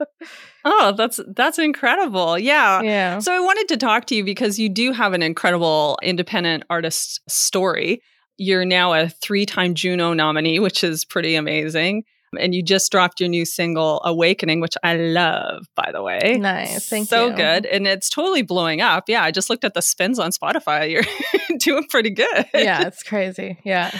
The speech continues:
Speaker 1: So how did you get to, to where you are now? What are some of the decisions that you, you made along the way that helped to shape your career into what it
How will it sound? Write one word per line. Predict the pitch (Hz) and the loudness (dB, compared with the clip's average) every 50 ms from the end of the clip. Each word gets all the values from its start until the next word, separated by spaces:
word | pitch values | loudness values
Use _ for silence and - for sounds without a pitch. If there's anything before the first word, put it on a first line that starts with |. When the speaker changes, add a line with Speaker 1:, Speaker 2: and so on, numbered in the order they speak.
| - | -10
Speaker 1:
So | - - - 311 302 302 277 - - _ - | -6 0 2 2 4 4 2 0 -2 _ -6
how | - - 320 | -2 0 2
did | 427 427 392 | 2 2 2
you | 415 - | 0 0
get | 494 571 587 | 0 -2 0
to, | - - 214 175 - - | 0 2 2 2 2 0
to | - - 262 | -4 -4 -2
where | 226 214 214 208 | 0 0 2 2
you | 208 196 190 | 2 2 2
are | 190 180 | 2 2
now? | 180 175 180 175 165 170 | 2 2 2 2 2 0
What | 165 208 233 | 0 0 0
are | 320 285 240 180 139 - | 0 0 -2 -2 -4 -4
some | - - - 254 240 | -2 0 0 0 0
of | 233 214 | 0 0
the | 214 | 0
decisions | 196 202 - - 180 185 190 196 190 180 175 | 0 0 0 0 0 0 0 -2 -2 -2 0
that | - 175 156 | 2 2 4
you, | 156 160 160 156 - - | 4 2 0 0 -4 -6
you | - 185 180 175 | -6 -4 -4 -2
made | 165 170 175 165 | 2 0 0 2
along | 165 170 165 160 160 | 2 0 0 0 0
the | 156 | -2
way | 156 160 156 156 156 | 0 0 0 0 0
that | 151 160 - - - - | 0 0 0 -2 -4 -8
helped | - - - 185 170 - - - - | -12 -4 -2 -2 -2 -2 -6 -6 -2
to | - 165 - - - 175 | -2 0 -2 -2 -2 0
shape | - - - 180 170 170 - - | 0 2 2 2 2 0 -2 -4
your | 170 160 | -6 -6
career | - - - 160 156 156 156 151 156 156 156 160 - _ _ _ | -6 -8 -8 -4 -2 -2 0 0 0 -2 -4 -6 -8 _ _ _
into | 196 180 - 196 | -6 -2 -2 0
what | 170 170 175 170 | 2 4 4 4
it | 156 - | 2 0